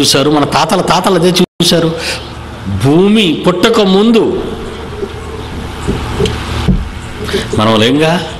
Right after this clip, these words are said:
అప్పుడు కలిగాయి ఇవన్నీ, అప్పుడు భూమి మీద పుట్టాం. ఆదాము నుంచి ప్రతి ఒక్కళ్ళు ఆ సూర్యుడిని చూస్తున్నారు, ఆనాటి నుండి మండుతూనే ఉంది. ఎప్పుడైనా తగ్గిందా? వేడి తగ్గిందా? వెలుగు తగ్గిందా? చెప్పండి.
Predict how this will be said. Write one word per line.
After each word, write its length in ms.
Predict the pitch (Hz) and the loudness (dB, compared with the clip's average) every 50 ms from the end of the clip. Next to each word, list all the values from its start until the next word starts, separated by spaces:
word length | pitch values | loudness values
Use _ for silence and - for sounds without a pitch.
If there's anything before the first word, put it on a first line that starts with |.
| - - - - - - - - | -14 -14 -14 -16 -14 -14 -10 -4
అప్పుడు 300 | - 139 - - 254 247 | -4 -2 2 2 2 4
కలిగాయి 340 | 220 220 233 247 262 311 330 | 4 2 2 2 2 2 2
ఇవన్నీ, 520 | 349 320 269 262 269 262 202 131 - - - - - | 4 2 2 2 2 2 2 2 0 -2 -2 0 0
అప్పుడు 240 | 123 - - - 135 | 0 2 2 2 4
భూమి 300 | 120 120 123 120 139 165 | 4 4 4 4 4 2
మీద 120 | 196 208 | 2 2
పుట్టాం. 460 | 240 214 - 226 180 139 110 95 78 - - - - - - - - - - - - - | 2 2 2 2 2 2 0 -2 -4 -8 -12 -12 -12 -12 -10 -12 -12 -12 -12 -10 -2 0
ఆదాము 520 | 110 117 123 131 135 143 139 139 139 139 | 2 2 4 2 2 2 2 2 2 2
నుంచి 260 | 143 165 196 180 220 | 4 4 4 4 2
ప్రతి 280 | 196 - 185 180 - 202 | 2 2 2 2 2 2
ఒక్కళ్ళు 380 | 190 196 202 196 226 226 226 220 | 2 2 2 2 2 2 4 4
ఆ 80 | 208 | 2
సూర్యుడిని 480 | - - 214 226 233 247 240 226 233 226 | 2 4 4 4 4 4 4 4 4 2
చూస్తున్నారు, 380 | 226 233 233 240 240 240 226 214 _ - - | 0 2 0 2 2 2 2 0 _ 0 0
ఆనాటి 320 | 208 214 233 240 233 247 | 0 2 2 0 0 0
నుండి 180 | 247 247 240 226 | 2 4 4 4
మండుతూనే 380 | 190 180 185 208 220 254 254 254 | 4 4 4 4 2 2 2 2
ఉంది. 600 | 254 247 240 240 214 _ _ - - - - - - - - - - - - - - 117 | 2 2 2 0 0 _ _ -6 -4 -4 -4 -4 -8 -10 -12 -12 -10 -10 -10 -4 0 0
ఎప్పుడైనా 280 | 113 - 156 160 156 | 2 4 4 4 2
తగ్గిందా? 480 | - 160 156 156 175 214 220 214 226 285 - - - - - - - - - - - - | 2 2 0 2 2 2 4 2 2 0 -2 -6 -10 -12 -14 -12 -12 -12 -12 -8 -2 2
వేడి 200 | 117 143 165 170 | 2 2 2 2
తగ్గిందా? 460 | 160 160 135 123 127 117 110 120 143 | 2 0 2 2 2 4 4 4 4
వెలుగు 260 | 165 190 214 233 233 | 4 4 4 4 4
తగ్గిందా? 320 | 220 214 196 196 208 208 220 | 2 2 2 2 2 2 2
చెప్పండి. 400 | 202 226 214 - 262 262 269 | 2 2 0 0 0 0 0